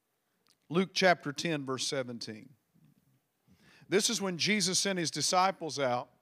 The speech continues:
and he sent them out two by two to preach the gospel and heal the sick.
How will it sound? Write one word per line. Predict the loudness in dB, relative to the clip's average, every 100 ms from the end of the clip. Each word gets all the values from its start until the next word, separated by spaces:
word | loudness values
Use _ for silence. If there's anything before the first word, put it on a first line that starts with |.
| _ _ _ _ _ _ _ _ _ _ _ _ -6
and | -4 0
he |
sent | 0 2 2
them | 2
out | 2 2 -2
two | -6 2
by | 4 2
two | 0 -2 -2 -2 -6 -10 _ _ _ _ _
to | -14
preach | -6 -4 -2 -4
the | -4
gospel | 2 2 2 -4 -8
and | -6
heal | -8 -8
the | -8
sick. | -10 -10 -14